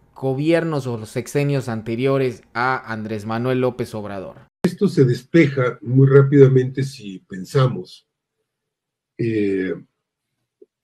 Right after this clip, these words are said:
Speaker 2: en qué ocurriría si no estuviera López Obrador en la presidencia. Por ejemplo, si el presidente fuera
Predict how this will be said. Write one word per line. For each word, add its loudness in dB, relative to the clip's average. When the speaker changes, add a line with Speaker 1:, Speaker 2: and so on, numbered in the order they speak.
Speaker 2:
en 4
qué 2
ocurriría 6
si -6
no -2
estuviera 6
López 0
Obrador 2
en -8
la -10
presidencia. -16
Por 6
ejemplo, 6
si 0
el -4
presidente -2
fuera 0